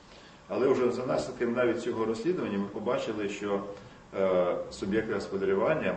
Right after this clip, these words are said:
можуть бути, можуть бути суб'єктами відповідальності за, по-перше, зловживання своїм монопольним становищем на ринку. Це не обов'язково зловживання одного.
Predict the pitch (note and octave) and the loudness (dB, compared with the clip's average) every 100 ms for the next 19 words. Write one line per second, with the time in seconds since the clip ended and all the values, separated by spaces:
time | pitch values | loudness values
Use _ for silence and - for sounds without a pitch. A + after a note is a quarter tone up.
0 | F#2 A2 A2 F#2 G#2+ G#2 G2 G2 F#2+ - | 0 0 0 -2 -4 0 0 0 -2 -12
1 | - - F#2+ G2 G#2+ G#2 F#2 G2+ F#2+ F#2+ | -18 -12 -6 -2 0 -2 -4 -4 0 2
2 | F2+ - F2 - F#2+ G#2+ - G2+ F#2+ F#2 | 2 0 -6 -4 -2 0 0 -2 0 0
3 | F2+ - E2+ F2 F#2+ G2+ G2 F2+ A2+ - | -2 -6 -8 -6 -2 0 2 4 2 0
4 | - F2 F#2+ - - - - - G2+ F#2+ | -4 -2 4 4 2 -4 -14 -8 -4 -2
5 | E2 - - - - E2+ F#2 A2+ G2 E2 | 0 0 -4 -10 -16 -10 -2 0 2 0
6 | D2+ D#2 - F2+ F#2+ G2 - A2+ A2+ - | 0 -4 -6 -6 -4 -6 -6 -6 -6 -8
7 | - - - - - F2+ - - - - | -10 -10 -10 -10 -12 -12 -14 -16 -20 -20
8 | - - - - - A#2 B2 B2 B2+ B2+ | -20 -20 -20 -10 0 6 6 6 4 4
9 | B2+ G#2 B2+ C3 B2+ B2 A#2 F2+ - | 2 2 2 4 2 2 0 0 -4